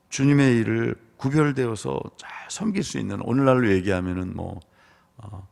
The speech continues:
그 목회를 전적으로 하는, 전념하는 그런 사람일 수 있고,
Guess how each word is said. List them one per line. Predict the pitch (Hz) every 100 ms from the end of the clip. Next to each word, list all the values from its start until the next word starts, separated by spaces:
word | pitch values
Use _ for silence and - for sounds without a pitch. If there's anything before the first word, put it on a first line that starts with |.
| _ _ _ _ _ _ _ _ _ _ _ _ _ _ _ _ _ _
그 | 117 - - -
목회를 | 98 107 - 110 107
전적으로 | 104 104 127 104 104
하는, | 101 131 - 110 110 - _ _ _ -
전념하는 | - 110 120 110 92 90 92 - _ _ _ _ _ _ _ _ _
그런 | - 156 139
사람일 | 120 117 107
수 | 95 -
있고, | 104 - 101